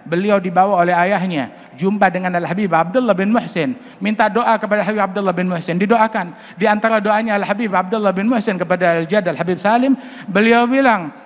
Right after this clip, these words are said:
"Allah yukathir husadak." Semoga Allah memperbanyak orang yang hasud kepada engkau.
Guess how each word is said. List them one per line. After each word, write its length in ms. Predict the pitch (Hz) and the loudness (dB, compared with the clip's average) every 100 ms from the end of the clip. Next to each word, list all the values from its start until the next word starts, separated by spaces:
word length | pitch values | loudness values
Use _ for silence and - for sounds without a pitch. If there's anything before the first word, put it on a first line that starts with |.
| - | -8
"Allah 320 | 160 190 196 | -6 -2 -2
yukathir 480 | 175 208 196 - 165 175 | 0 -2 -2 -4 -6 -6
husadak." 880 | 170 - 175 165 156 156 - - - _ - | -8 -2 -2 0 -2 -4 -10 -20 -20 _ -6
Semoga 480 | 180 185 208 196 175 | 0 2 2 2 0
Allah 240 | 190 185 | 0 0
memperbanyak 560 | 180 180 180 190 208 - | 0 -2 -2 -2 -2 -4
orang 240 | 185 196 185 | -4 -2 -4
yang 80 | 185 | -4
hasud 480 | - 175 214 208 | -2 2 2 0
kepada 240 | 160 151 139 | -6 -8 -6
engkau. 400 | 135 131 110 | -6 -6 -8